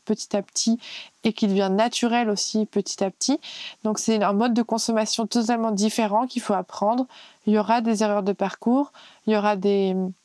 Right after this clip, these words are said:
des évolutions et au final, ça, ça va s'ancrer aussi bien que l'ancien mode de consommation en vous, de manière, euh, presque naturelle en fait, au bout de plusieurs mois, plusieurs années, euh, voilà, il y aura plus besoin de réfléchir, en fait, avant de faire, euh,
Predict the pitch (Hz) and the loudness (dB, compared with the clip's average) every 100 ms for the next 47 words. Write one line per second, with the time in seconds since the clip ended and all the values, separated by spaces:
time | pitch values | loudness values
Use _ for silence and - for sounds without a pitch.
0 | - 208 208 208 196 - 254 240 196 196 | -2 2 2 2 0 0 0 0 0 0
1 | 214 226 - 190 185 180 185 196 _ - | 0 0 -2 -2 -2 -2 -4 -8 _ -6
2 | 196 196 - 214 - 240 247 - - - | -2 -2 0 -2 -2 -4 -4 -8 -20 -4
3 | 226 - - 208 247 247 208 202 - 226 | -2 -2 0 0 2 2 0 0 0 0
4 | 220 202 208 208 190 196 190 - 220 - | 0 0 0 -2 -2 -2 -2 -2 -4 -2
5 | 196 185 202 240 269 - - - - 196 | -2 2 4 4 2 -8 -14 -8 -2 0
6 | 190 190 214 220 196 190 180 - 208 - | 0 0 0 0 0 -2 -4 -4 -4 -2
7 | 202 196 - 208 214 202 - 214 208 196 | -2 -2 -2 0 0 -2 -2 -2 -2 0
8 | 202 196 - 190 185 180 214 214 190 190 | 0 -2 -2 -2 0 0 0 -2 -4 -2
9 | 185 180 196 233 202 185 - - - _ | -2 -2 0 0 0 -2 -6 -20 -20 _
10 | _ _ _ - 196 226 185 180 - 226 | _ _ _ -2 0 2 0 0 2 2
11 | 247 226 220 - 214 - 240 196 185 190 | 2 2 0 0 -2 0 0 -2 -4 -6
12 | - - - 196 190 - 190 190 185 | -8 -10 -6 -4 -4 -4 -2 -2 -2